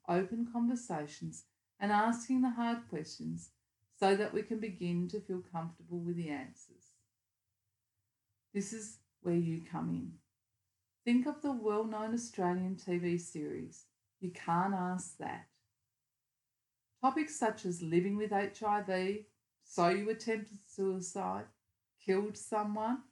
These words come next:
have been explored. I would like these conversations to develop along those lines. What do you want to ask about mental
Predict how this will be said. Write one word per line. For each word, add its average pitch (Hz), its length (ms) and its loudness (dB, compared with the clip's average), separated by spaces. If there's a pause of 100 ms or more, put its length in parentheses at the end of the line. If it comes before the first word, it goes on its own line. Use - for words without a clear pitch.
(120)
have 202 200 -20
been 214 200 -4
explored. 233 640 -4 (920)
I 202 100 4
would 202 180 6
like 208 340 6
these 247 240 2
conversations 190 1000 -2
to 185 40 -14
develop 180 480 -2
along 175 440 0
those 175 320 -2
lines. 165 640 -10 (1120)
What 285 260 2
do 302 120 6
you 277 280 8
want 254 200 4
to 208 120 4
ask 170 360 2
about 147 340 -4
mental 151 360 -8